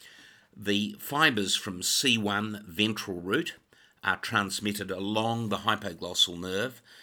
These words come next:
to innervate one of the suprahyoid muscles, the geniohyoid, and one of the infrahyoid muscles, the thyrohyoid. That's just the arrangement. These are C one fibres travelling with the hypoglossal nerve.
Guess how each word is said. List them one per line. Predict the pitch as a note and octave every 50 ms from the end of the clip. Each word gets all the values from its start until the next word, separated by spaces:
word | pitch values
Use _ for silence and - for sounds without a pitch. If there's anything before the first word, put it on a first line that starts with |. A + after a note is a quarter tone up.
| - - _
to | - - G#2
innervate | - C3 C#3 C3+ A#2+ F#2 F2+ F2 F2+ - - _
one | - G#2 G#2 A#2 B2+
of | A#2+ G2 D#2+
the | E2+
suprahyoid | F2+ - - - D3 - - - F2 - F#2+ E2+ E2+ E2 D#2+ D2+
muscles, | E2 E2+ E2 - - G#2 G#2+ A#2 - -
the | - D#2 D#2+ D#2+ D#2+ -
geniohyoid, | F2+ - - F#2 D#2+ F2 G#2+ A2+ G#2+ G2 F2 D#2+ D2+ F2+ E2+ E2 D#2 D#2 E2 F2 F2+ - - - - - - - _ -
and | G2+ G#2
one | G#2+ A#2+ B2
of | A#2+
the | A#2+ C3 D3+
infrahyoid | D3+ - - - F2+ - F#2 E2 E2 E2 E2 D#2+
muscles, | F#2 E2+ D#2 - - - E2+ - - - _ _ -
the | G2+ F#2+
thyrohyoid. | - - - G2 F#2 E2+ E2+ D#2+ D2 C#2+ D2 - - E2 D2 D2 C#2 C2 A#1+ - - - _ -
That's | - A#2 -
just | - - A2 - -
the | - F#2+
arrangement. | E2+ D#2+ E2 D#2+ D#2+ D#2+ D2+ D2+ - F2+ E2+ D#2+ - - - - - - _
These | - G#2 G2 F#2 -
are | F#2
C | E2+ - - - B2 A#2
one | G#2 F#2 F2 E2 E2+
fibres | E2 - G2+ F2+ F2 F2 E2+ F2+ F2 F2 - - - - _ _
travelling | - - - C3 A#2+ A#2 G#2 G#2 G2 F2 D#2+ E2
with | E2+ E2+
the | E2 E2+
hypoglossal | - G2+ F#2 E2 - F#2 E2+ D#2+ D#2+ E2 E2 D#2+ - - E2 D2+ D#2
nerve. | F2 F2+ E2+ E2+ D2+ C#2 C#2